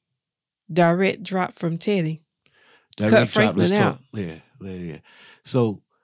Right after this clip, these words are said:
Speaker 2: let's, let's say it in today's way. She wanted,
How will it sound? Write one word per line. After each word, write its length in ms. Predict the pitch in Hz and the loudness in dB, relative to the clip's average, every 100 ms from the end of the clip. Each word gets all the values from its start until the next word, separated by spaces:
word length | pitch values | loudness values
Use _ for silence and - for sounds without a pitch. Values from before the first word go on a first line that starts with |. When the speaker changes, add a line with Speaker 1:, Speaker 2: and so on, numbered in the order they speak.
| _ - | _ -2
Speaker 2:
let's, 280 | 123 - | -2 0
let's 160 | 123 127 | -4 -6
say 220 | - 113 | -4 -2
it 80 | 101 | -2
in 100 | 95 | -4
today's 420 | 90 87 85 78 | -6 -6 -6 -6
way. 200 | 69 60 _ _ _ _ _ | -12 -16 _ _ _ _ _
She 300 | - 113 113 | -8 -4 -2
wanted, 460 | 110 110 101 82 | -2 -4 -4 -6